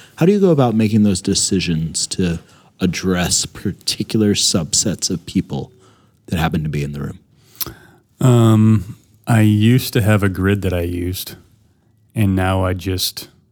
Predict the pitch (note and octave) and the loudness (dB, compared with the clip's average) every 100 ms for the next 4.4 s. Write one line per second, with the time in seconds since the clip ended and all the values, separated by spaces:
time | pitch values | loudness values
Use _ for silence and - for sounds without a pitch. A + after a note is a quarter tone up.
0 | _ _ _ _ G2+ F#2 F#2 F#2+ G2 F#2 | _ _ _ _ -4 -2 -4 -6 -4 -6
1 | F2+ F2+ F2+ F2+ F2+ F#2 G2+ F#2 G2 G2 | -4 -6 -6 -6 -6 -6 -6 -4 -2 0
2 | G2 - - _ _ G2+ F#2+ F2+ F2+ - | 0 -4 -16 _ _ -4 -2 -2 -6 -10
3 | _ - G#2 E2+ E2+ E2 G2 E2+ E2 D#2+ | _ -6 -4 -4 0 2 2 0 -2 -2
4 | D#2 C#2 F2+ | -4 -6 -12